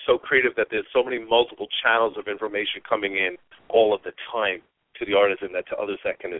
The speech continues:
uh, sometimes appear scattered, but that is part of creativity.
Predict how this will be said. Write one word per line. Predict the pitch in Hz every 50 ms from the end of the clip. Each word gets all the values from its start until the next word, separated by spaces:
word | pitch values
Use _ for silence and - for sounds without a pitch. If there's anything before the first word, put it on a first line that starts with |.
| _ -
uh, | - 92 87 - - 95 92 - - -
sometimes | - 113 98 - 98 90 - - _ _ _ _ -
appear | 87 - - - 98 - - -
scattered, | - 101 98 90 87 78 - - - _ - - - - _ -
but | 98 - -
that | 104 104 107
is | - - 98 95 - -
part | - - 113 101 -
of | 92 - -
creativity. | - - 98 92 87 - - 127 107 104 90 78 -